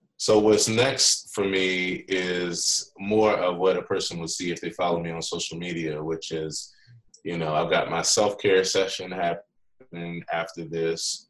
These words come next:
where I'll be sharing, you know, the next level of meditation in my journey and teaching people the tools and techniques that I've been learning.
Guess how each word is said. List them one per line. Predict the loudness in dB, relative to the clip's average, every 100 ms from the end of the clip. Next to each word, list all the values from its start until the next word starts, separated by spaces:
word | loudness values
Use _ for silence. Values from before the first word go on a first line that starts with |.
| _
where | -2
I'll | 0 0
be | -4
sharing, | -4 -4 -4 -2 -4 -6 -8
you | -8
know, | -6
the | -4
next | -4 -4 -6 -6
level | -4 -4 -2 -4
of | -4
meditation | -6 -8 -4 -2 -2 -6 -8 -10 -14
in | -12
my | -10 -10
journey | -8 -8 -6 -8 -8 -12
and | -16 -16
teaching | -12 -12 -14 -14
people | -14 -8 -4 -4 -8 _ _ _ _ -6
the | -4 -4 -6 -10 -12 -6
tools | -4 -2 -2
and | -6
techniques | -4 -4 -4 -8 -6
that | -4
I've | -2 -2
been | -6
learning. | -6 -6 -6 -6